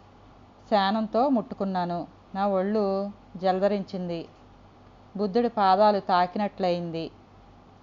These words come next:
బుద్ధుడి కళ్ళ వెలుగులో కరిగిపోతున్నట్లు అనిపించింది. బుద్ధుడు నా తల మీద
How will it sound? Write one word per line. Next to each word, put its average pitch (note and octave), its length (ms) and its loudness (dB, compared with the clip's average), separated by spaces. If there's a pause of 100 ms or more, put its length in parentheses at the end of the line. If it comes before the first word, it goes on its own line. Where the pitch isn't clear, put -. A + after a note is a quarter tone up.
(260)
బుద్ధుడి G#3+ 680 0
కళ్ళ G3+ 240 2
వెలుగులో G3 680 0 (260)
కరిగిపోతున్నట్లు G3 920 -2
అనిపించింది. E3+ 680 -8 (800)
బుద్ధుడు G#3+ 440 0
నా G#3 140 -2
తల F#3 260 0
మీద G#3 240 0